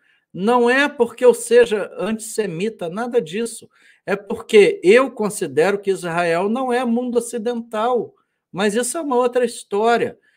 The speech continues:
Mas o que que ele fala ali? Que a nossa cultura brasileira,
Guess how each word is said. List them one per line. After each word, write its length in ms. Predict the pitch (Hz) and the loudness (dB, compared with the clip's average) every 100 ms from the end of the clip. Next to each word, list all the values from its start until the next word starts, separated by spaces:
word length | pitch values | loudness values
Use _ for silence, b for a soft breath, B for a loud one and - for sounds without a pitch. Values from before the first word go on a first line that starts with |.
| _ _ | _ _
Mas 320 | 156 220 208 | -2 0 0
o 60 | - | -2
que 120 | 254 | -4
que 100 | 254 | 4
ele 220 | 240 226 208 | 6 6 0
fala 460 | - 190 180 185 | 0 2 4 2
ali? 260 | 165 139 110 | -2 -4 -6
Que 120 | - | -4
a 80 | 156 | -4
nossa 400 | 160 214 233 214 | -2 -2 -2 -6
cultura 1040 | 208 208 175 _ _ 233 269 294 285 214 | -6 -8 -8 _ _ -4 0 2 6 6
brasileira, 880 | 143 160 131 127 113 131 151 123 | 6 -2 -2 -4 -2 0 0 -2